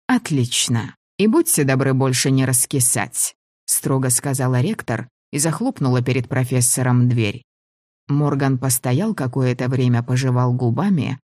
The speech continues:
потом спустился вниз, вышел в фонтанный двор и пронзительно свистнул ворона. "Карр!" осудил тот, слетая на плечо хозяина.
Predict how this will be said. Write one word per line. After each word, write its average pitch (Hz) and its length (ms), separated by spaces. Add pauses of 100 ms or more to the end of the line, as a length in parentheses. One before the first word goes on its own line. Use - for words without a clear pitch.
(340)
потом 135 320
спустился 127 760
вниз, 123 440 (160)
вышел 127 420
в 120 60
фонтанный 127 640
двор 123 320 (240)
и 135 80
пронзительно 143 760
свистнул 123 600
ворона. 107 640 (580)
"Карр!" 143 1120 (420)
осудил 139 560
тот, 202 240
слетая 131 500
на 127 140
плечо 131 400
хозяина. 120 840